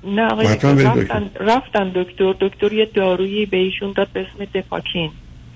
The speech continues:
Speaker 2: خب.
Speaker 1: به ایشون داد، ایشون دو ماه
Speaker 2: خب،
Speaker 1: این
Speaker 2: خب.
Speaker 1: دپاکین رو خوردن و قطع کردن.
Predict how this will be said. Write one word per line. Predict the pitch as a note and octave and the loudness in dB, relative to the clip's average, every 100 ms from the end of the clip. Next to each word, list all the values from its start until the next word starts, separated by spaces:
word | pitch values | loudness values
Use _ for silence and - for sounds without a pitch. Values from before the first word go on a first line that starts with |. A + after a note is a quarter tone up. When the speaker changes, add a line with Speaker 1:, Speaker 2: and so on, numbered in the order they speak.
| - | -16
Speaker 2:
خب. | - | -2
Speaker 1:
به | - | 2
ایشون | G3+ - A#3+ A3+ | 2 0 -6 0
داد، | A3 A3+ B3+ - | 4 4 2 -4
ایشون | G3 G3 A3+ A3+ | -12 -8 -6 -4
دو | A3+ A3+ | 0 2
ماه | A3 | 2
Speaker 2:
خب، | G#3+ | 0
Speaker 1:
این | G#3+ | 0
Speaker 2:
خب. | G#3+ | 0
Speaker 1:
دپاکین | F#3+ - - G3+ G3+ | -2 -2 -8 -10 -6
رو | |
خوردن | G#3 - G#3+ G#3+ A3 | -4 0 0 2 0
و | G3 F#3 | 0 0
قطع | F#3+ F#3+ | 0 -2
کردن. | - E3+ | -6 -8